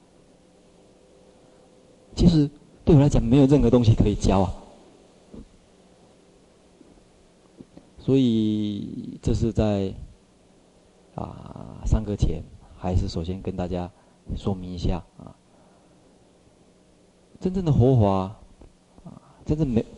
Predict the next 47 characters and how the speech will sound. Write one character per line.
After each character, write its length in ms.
真 120
的 60
佛 80
法 100
是 80
每 160
一 60
个 80
人 80
可 100
以 40
体 180
会 220
的。 60
既 100
然 80
每 160
个 80
人 140
都 100
可 80
以 40
体 160
会 120
到 140
的 80
话， 300
你 120
当 240
为， 180
当 120
为 120
一 20
个 100
指 140
导 160
者， 240
其 160
实 160
要 100
多 180
听， 220
多 100
听 180
别 120
人 200
讲， 160